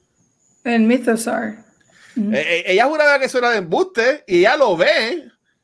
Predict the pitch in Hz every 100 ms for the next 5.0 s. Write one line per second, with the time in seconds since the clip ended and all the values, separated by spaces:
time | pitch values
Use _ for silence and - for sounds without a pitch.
0 | _ _ _ _ _ _ _ _ 180 185
1 | 190 - 208 196 160 180 175 147 233 202
2 | 202 214 214 180 208 220 247 247 269 269
3 | 240 233 233 220 202 175 185 262 302 233
4 | 190 185 185 185 151 170 285 226 311